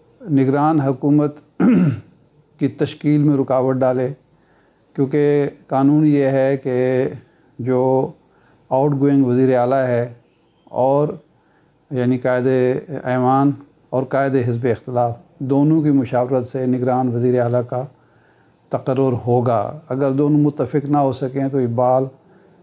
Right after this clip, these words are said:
चली जाएगी चीफ इलेक्शन कमिश्नर की कोर्ट में और वो फ़ैसला करेंगे। तो क्या ऐसा मुमकिन है कि मुस्लिम लीग नून की,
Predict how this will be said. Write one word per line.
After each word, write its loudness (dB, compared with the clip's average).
चली 2
जाएगी 0
चीफ 0
इलेक्शन 0
कमिश्नर -2
की -2
कोर्ट 0
में -4
और -6
वो 0
फ़ैसला -4
करेंगे। -8
तो 0
क्या 0
ऐसा -2
मुमकिन 2
है 0
कि -2
मुस्लिम 2
लीग 2
नून 4
की, -4